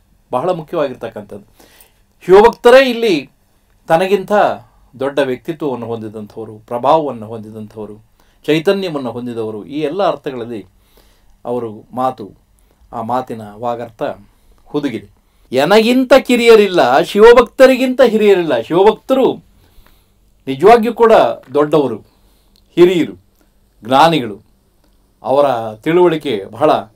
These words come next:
ದೊಡ್ಡದು, ಅವರ ಮೌಲ್ಯವೂ ಕೂಡ ಅತ್ಯಂತ ಹೆಚ್ಚಾಗಿರ್ತಕ್ಕಂಥದ್ದು. ಅದಕ್ಕೆ ಈ ಮಾತಿಗೆ ಬಸವಣ್ಣವ್ರು ಹೇಳ್ತಕ್ಕಂಥ ಈ ಮಾತಿಗೆ,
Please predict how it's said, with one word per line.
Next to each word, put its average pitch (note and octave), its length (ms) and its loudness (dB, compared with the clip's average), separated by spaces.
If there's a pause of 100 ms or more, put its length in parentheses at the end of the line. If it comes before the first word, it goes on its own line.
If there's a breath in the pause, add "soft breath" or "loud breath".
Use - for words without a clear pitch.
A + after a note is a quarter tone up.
(120)
ದೊಡ್ಡದು, D3 340 0 (800)
ಅವರ B2 180 -8
ಮೌಲ್ಯವೂ F#3 600 2
ಕೂಡ F3 180 -2
ಅತ್ಯಂತ G3+ 640 -2
ಹೆಚ್ಚಾಗಿರ್ತಕ್ಕಂಥದ್ದು. A#2+ 1200 -2 (400)
ಅದಕ್ಕೆ C4 360 0 (120)
ಈ F#3 280 -6
ಮಾತಿಗೆ G#3+ 720 2 (420)
ಬಸವಣ್ಣವ್ರು D#3+ 380 -2
ಹೇಳ್ತಕ್ಕಂಥ B2 420 -6
ಈ C3+ 140 -8
ಮಾತಿಗೆ, F#3+ 720 0